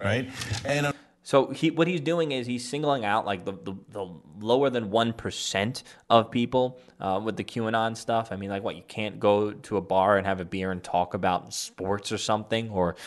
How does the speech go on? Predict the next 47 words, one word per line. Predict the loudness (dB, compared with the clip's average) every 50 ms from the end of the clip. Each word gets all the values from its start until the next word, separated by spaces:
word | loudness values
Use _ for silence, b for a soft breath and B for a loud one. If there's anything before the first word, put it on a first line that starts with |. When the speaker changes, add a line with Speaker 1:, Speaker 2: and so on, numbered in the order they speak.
| B B B B B
Speaker 2:
or | -6 -6
talk | -4 2 2 2 2 2 0
about | 0 4 4 4 4 2 0
video | -4 -2 0 2 2 2
games, | 0 -2 -4 -4 -4 -4 -6 -6 -8 -8
or | -8 -8 -6
talk | -2 0 0 0 0 -2
about, | -2 0 2 2 2 2
I, | 2 2 2 2
I |
don't | 2 0 0 0 0
know, | 0 0
there's | 0 -2 -4 -4
a |
million | -4 -4 -2 -2 -2 -2 -2 -6
tables, | -6 -4 0 0 0 0 -2 -6 -8 -8
so | -4 -4 -2 -2 -2 -2 -2 -4 -4 -6 -10 B B B B B B B B -18
there's | -14 -10 -8 -6 -4 -2
nothing | 2 4 4 4 4 2 -4 -4 -4
you | -6 -6
can | -4 -4 -4 -4
talk | 2 8 8 8 8 8 4
about | 2 4 4 4 4 2 0 -4 -20 -20 _ _ _ _ _ _ _ _ _ _ -10
with | -2 4 4 4 4 2 -14 -20 -16 -8
people | -2 -2 0 0 2 2
on | 2 4
the | 6 6
other | 6 6
side. | 4 4 6 6 8 6
I | 6
mean, | 4 2
I've | 0 0 0 2
had | 2 2 2 0
friends. | -4 -8 -6 -6 -4 -4 -4 -4
I, | -4 -2 -2 -2 -4
I've, | -4 -6 -12 _ b b b b b b b b b 6
I | 8
have | 8 8 8
no | 8 8 6
problem | 6 4 4 8 10 10 10 10 8 4
being | 4 0 -2 -2
friends | -6 -6 -4 -2 -2 -2 -2 -4
with | -6 -6 -6 -8 -12 -6
people | -2 -2 -2 0 2 0
on | 0 0
the | -2
left. | -2 -2 0 0 -2 -2